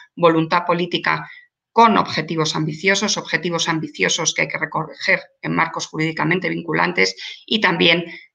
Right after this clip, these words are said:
previendo y pronosticando con una buena perspectiva de dónde van a estar los sectores en el medio y largo plazo,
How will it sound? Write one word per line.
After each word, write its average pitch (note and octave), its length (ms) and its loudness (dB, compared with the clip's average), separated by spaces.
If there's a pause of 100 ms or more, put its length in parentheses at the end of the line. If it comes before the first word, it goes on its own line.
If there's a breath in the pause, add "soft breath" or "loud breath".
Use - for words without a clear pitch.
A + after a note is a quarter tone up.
(500)
previendo G3 840 4
y F#3+ 80 0
pronosticando E3+ 1000 0
con E3 180 -2
una F3 120 2
buena F3 420 0 (100)
perspectiva F3 1000 -2
de E3 160 2
dónde F3 240 2
van F3 160 4
a E3+ 40 0
estar E3 260 -4
los D#3+ 160 -4
sectores D#3 480 -6
en D3 100 -2
el D#3+ 80 -2
medio D#3 220 -4
y D#3 40 -4
largo D#3 280 -6
plazo, F#3 420 -2